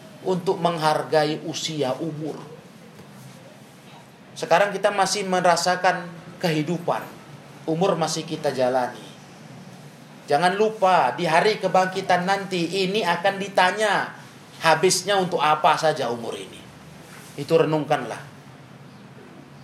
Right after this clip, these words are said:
Maka teruslah motivasi diri, dorong diri kita untuk banyak menggunakan umur ini di jalan kebaikan. Jadi enak nanti jawabnya di depan Allah. Jangan umur dihabiskan untuk sia-sia,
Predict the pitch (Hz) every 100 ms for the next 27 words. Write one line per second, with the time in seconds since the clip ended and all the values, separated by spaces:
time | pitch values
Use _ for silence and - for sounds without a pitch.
0 | - 135 151 - 170 170 165 151 151 147
1 | 143 151 139 151 131 180 185 160 113 -
2 | - 135 147 170 180 175 165 170 170 170
3 | 175 180 156 143 180 170 180 151 151 175
4 | 175 190 185 175 175 160 165 165 165 160
5 | 170 165 165 165 170 175 160 147 - -
6 | 190 175 165 151 160 151 - 156 139 156
7 | 165 160 147 143 120 - - - - -
8 | - 147 208 - 226 226 196 160 165 165
9 | 147 143 143 185 185 180 143 156 165 160
10 | 165 156 175 185 190 165 - - - -
11 | - - - - - - - - 180 175
12 | 175 185 175 160 151 156 185 - 254 165
13 | 165 170 156 170 160 - 185 175 170 -